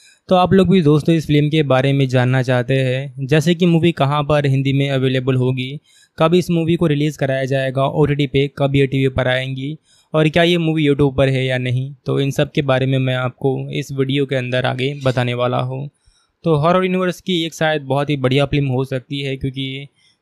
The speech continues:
जिसके अंदर मुंजिया, भेड़िया ये सब मूवी शामिल है, लेकिन जो स्त्री सीरीज़ है इसकी बात अलग ही है।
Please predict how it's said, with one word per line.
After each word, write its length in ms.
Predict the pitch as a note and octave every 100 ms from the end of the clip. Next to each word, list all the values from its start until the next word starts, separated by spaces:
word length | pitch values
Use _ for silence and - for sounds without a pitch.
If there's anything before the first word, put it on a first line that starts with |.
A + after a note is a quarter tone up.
| _
जिसके 260 | D3 - D3+
अंदर 180 | D3
मुंजिया, 480 | C#3 C3+ B2+ C3+ C3 C3
भेड़िया 400 | B2+ B2+ B2+ C3+
ये 60 |
सब 180 | C3 C3
मूवी 220 | C3 C3
शामिल 400 | B2 B2+ B2+ B2+
है, 60 | C3
लेकिन 480 | C3 B2+ C3+ C3 C3
जो 140 | C3+
स्त्री 280 | B2+ D3+ D3+
सीरीज़ 440 | C#3 C#3 C#3 C#3+ C#3
है 60 |
इसकी 240 | C3 - C#3
बात 300 | B2+ C3 C3+
अलग 220 | B2 B2
ही 140 | C3
है। 220 | C3 C3+